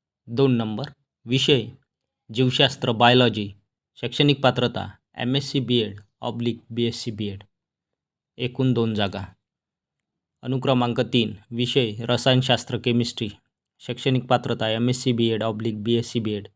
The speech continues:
एकूण दोन जागा. अनुक्रमांक चार, विषय भौतिकशास्त्र फिजिक्स, शैक्षणिक पात्रता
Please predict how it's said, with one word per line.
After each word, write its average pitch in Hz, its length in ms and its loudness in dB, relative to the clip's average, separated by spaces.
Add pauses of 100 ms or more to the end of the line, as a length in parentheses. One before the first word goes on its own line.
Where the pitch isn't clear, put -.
(500)
एकूण 120 300 -4
दोन 110 220 -6
जागा. 98 260 -8 (720)
अनुक्रमांक 123 540 0
चार, 120 360 2 (460)
विषय 123 320 -2
भौतिकशास्त्र 120 800 0
फिजिक्स, 117 500 -2 (880)
शैक्षणिक 131 400 2
पात्रता 117 480 0